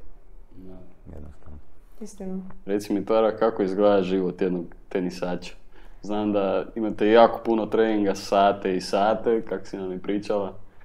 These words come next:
Speaker 1: Ovaj, kako to izgleda kad si u pripremama za neki turnir ili u turniru ili ovako van sezone,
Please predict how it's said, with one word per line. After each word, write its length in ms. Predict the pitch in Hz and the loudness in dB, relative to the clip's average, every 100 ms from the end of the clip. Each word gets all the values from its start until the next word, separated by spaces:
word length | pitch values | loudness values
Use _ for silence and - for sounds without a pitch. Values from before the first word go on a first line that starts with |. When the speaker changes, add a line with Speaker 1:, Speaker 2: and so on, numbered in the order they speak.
| - - | -18 -6
Speaker 1:
Ovaj, 280 | 92 95 95 | 0 0 2
kako 260 | 101 92 | 0 0
to 120 | - 98 | -2 -2
izgleda 420 | 95 101 95 92 | 2 2 2 0
kad 180 | - - | -4 -2
si 280 | 101 95 87 | -2 0 -2
u 100 | 98 | -2
pripremama 500 | 98 95 95 92 92 | -2 -2 -2 -2 -2
za 100 | 92 | -2
neki 240 | 95 90 - | -2 -4 -4
turnir 380 | 95 104 101 | -2 0 2
ili 220 | 95 92 98 | 2 2 2
u 100 | 110 | 2
turniru 640 | - 101 101 101 98 95 | 0 0 2 2 2 2
ili 520 | 92 92 92 92 92 - - - - - | 2 2 0 -2 -6 -16 -18 -16 -8 0
ovako 340 | 95 95 92 | 2 4 6
van 200 | 101 98 | 6 4
sezone, 520 | - 90 95 98 92 | 0 -2 0 2 0